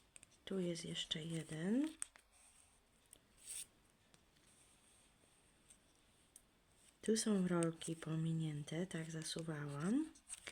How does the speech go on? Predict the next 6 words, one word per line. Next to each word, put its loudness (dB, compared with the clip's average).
Tu 2
jest 2
krab. -2
I -4
tyle. 2
Dobra. 0